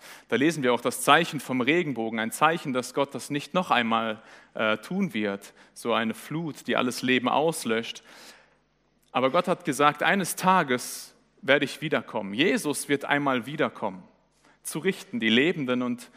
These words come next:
und die Toten. Und ihr Lieben, in diesem Gericht, in diesem Gericht hat eine Familie überlebt.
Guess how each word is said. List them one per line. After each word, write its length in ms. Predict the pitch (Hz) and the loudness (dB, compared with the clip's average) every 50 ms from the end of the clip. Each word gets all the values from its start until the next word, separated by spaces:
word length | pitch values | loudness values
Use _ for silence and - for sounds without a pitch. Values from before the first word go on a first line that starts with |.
| - - - - - | -20 -20 -20 -14 -10
und 200 | - 131 123 - | -8 -8 -6 -6
die 80 | 127 | -8
Toten. 440 | - - 143 135 143 139 - 95 - - _ _ _ _ _ _ _ - - - - - - - - - - - - _ - | -6 -4 -4 -4 -4 -4 -8 -12 -16 -16 _ _ _ _ _ _ _ -20 -20 -20 -20 -20 -20 -20 -20 -20 -20 -20 -20 _ -8
Und 80 | - 127 | -2 0
ihr 60 | 139 | 2
Lieben, 200 | 147 180 175 170 | 2 2 2 2
in 100 | 147 147 | 0 0
diesem 320 | 143 196 240 233 233 196 160 | 2 0 2 2 2 0 0
Gericht, 320 | 139 135 123 135 - - | 2 2 2 0 -2 -2
in 120 | 143 131 | -4 -2
diesem 280 | 147 214 254 285 240 208 | 0 0 2 2 2 4
Gericht 440 | 165 147 131 127 135 123 - - - | 4 4 4 4 2 2 0 -6 -12
hat 120 | 135 - | -8 -4
eine 240 | - 135 139 139 139 | -2 0 0 0 -2
Familie 520 | - - - 127 127 139 143 156 147 135 | -4 -4 -4 -2 0 0 0 2 2 0
überlebt. 720 | 127 127 123 117 120 113 120 113 101 - - - - - - | 0 0 2 2 2 2 2 0 -2 -8 -12 -20 -20 -20 -20